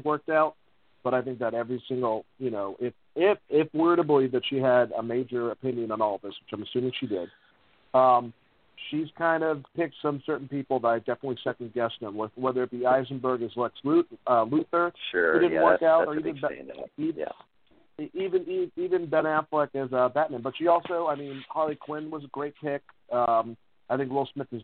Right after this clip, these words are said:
Speaker 1: Deadshot. You know, there's certain people that I think she's done a great job for, but I'm kind of okay with someone else coming in and potentially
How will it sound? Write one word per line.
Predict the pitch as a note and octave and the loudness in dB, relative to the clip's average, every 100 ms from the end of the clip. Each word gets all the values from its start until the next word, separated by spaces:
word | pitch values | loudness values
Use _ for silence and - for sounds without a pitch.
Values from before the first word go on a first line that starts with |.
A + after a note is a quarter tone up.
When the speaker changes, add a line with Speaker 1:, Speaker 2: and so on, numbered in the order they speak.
| C3+ | -2
Speaker 1:
Deadshot. | C#3 C3+ D3 C3+ C3+ - | -2 -2 2 4 2 -2
You | C3+ | -8
know, | A2+ | -8
there's | B2 C3+ | -6 -8
certain | F#3+ E3 | -8 -8
people | E3+ D3+ | -6 -4
that | C#3 | -2
I | C3 | -4
think | B2 C3+ | -4 -12
she's | - | -12
done | C#3 | -10
a | A#2+ | -8
great | B2+ A#2 | -8 -8
job | B2+ C3+ - | -2 -2 -2
for, | D3+ C#3+ | -2 0
but | B2+ A#2+ - _ _ _ _ | 0 0 -2 _ _ _ _
I'm | - D#3 | 2 2
kind | D3+ E3 E3 | 2 4 4
of | E3+ D#3 | 4 4
okay | D3+ - D3 | 0 0 -2
with | C#3 C3+ - | 0 -2 0
someone | D3 C#3+ | 2 4
else | C3 - | 2 0
coming | C#3 C3+ C3 | -2 0 0
in | C3 B2 A#2+ - _ _ _ - | 0 -2 -4 -10 _ _ _ 0
and | D3 C3+ | 0 0
potentially | C3 - D3+ C3 C#3+ C3+ C3 B2+ | -2 -2 -2 -2 -4 0 0 0